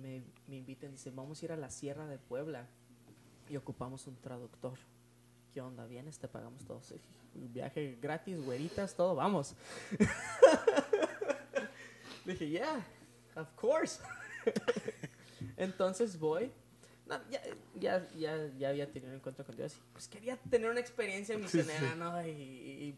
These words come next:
Speaker 1: y postear la foto aquí, aquí en el río.
Speaker 2: <laughs> Aquí sirviendo a Dios.
Speaker 1: Sirviendo, no sé, haciendo algo, ¿no?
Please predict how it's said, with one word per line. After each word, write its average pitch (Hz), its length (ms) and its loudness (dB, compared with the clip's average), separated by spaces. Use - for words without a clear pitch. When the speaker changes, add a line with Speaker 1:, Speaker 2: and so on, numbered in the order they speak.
Speaker 1:
y - 60 -10
postear 147 380 -6
la 156 100 -6
foto 147 300 -8
aquí, 156 320 -12
aquí 160 300 -2
en 165 100 -4
el 175 160 0
río. 156 500 0
Speaker 2:
<laughs> - 0 -
Aquí 139 220 6
sirviendo 143 400 8
a 143 40 12
Dios. 135 260 6
Speaker 1:
Sirviendo, 156 640 4
no 175 120 -6
sé, 135 280 -4
haciendo 165 500 -2
algo, 143 340 -2
¿no? 143 200 -6